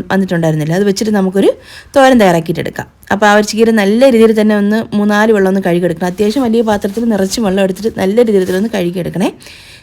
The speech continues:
കഴുകിയതിന് ശേഷം നന്നായിട്ട് ഇതുപോലെ ചെറിയ ചെറിയ ഇതായിട്ടൊന്ന് അരിഞ്ഞെടുക്കാം. ഇത് അരിഞ്ഞെടുത്തിട്ടുള്ള ഒരു ചീര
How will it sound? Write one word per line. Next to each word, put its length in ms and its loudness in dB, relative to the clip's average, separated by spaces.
കഴുകിയതിന് 460 4
ശേഷം 280 0
നന്നായിട്ട് 300 0
ഇതുപോലെ 340 0
ചെറിയ 220 0
ചെറിയ 240 0
ഇതായിട്ടൊന്ന് 460 -2
അരിഞ്ഞെടുക്കാം. 480 0
ഇത് 140 -2
അരിഞ്ഞെടുത്തിട്ടുള്ള 640 2
ഒരു 140 0
ചീര 160 0